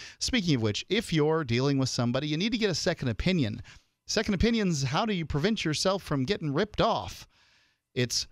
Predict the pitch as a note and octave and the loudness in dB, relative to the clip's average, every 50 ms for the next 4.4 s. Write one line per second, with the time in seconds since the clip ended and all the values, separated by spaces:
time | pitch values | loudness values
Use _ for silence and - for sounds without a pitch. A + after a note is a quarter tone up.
0 | _ _ _ A#2 A#2+ D3 F#3 G3 A#3+ G3 F3 D#3+ E3 D#3+ D#3+ C#3+ - C3 B2 C3 | _ _ _ 0 2 2 2 2 0 0 0 0 0 0 0 0 0 2 2 2
1 | C#3+ C3+ A2+ A2+ G#2 B2 E3 - - - C3 A#2 A2 G#2+ A2+ D3+ D3+ - _ _ | 0 -2 0 0 0 0 0 0 0 2 2 4 4 2 0 0 -4 -8 _ _
2 | _ _ - - B2 A2+ C3+ C#3+ D#3 F3+ F#3 - - C3+ A2+ A#2 B2 A2+ A2 B2+ | _ _ -4 -2 0 0 0 0 2 0 0 2 2 2 2 2 2 0 0 0
3 | - - - C#3+ C3+ - - - A#2+ A2 - - - - - - - C#3+ C#3 C#3+ | -2 -2 -4 -4 -4 -4 -2 -2 -2 -2 -2 -4 -6 -8 -6 -2 0 0 2 2
4 | C#3+ C#3 B2 A2 G#2+ G#2+ - | 2 2 2 2 0 0 -2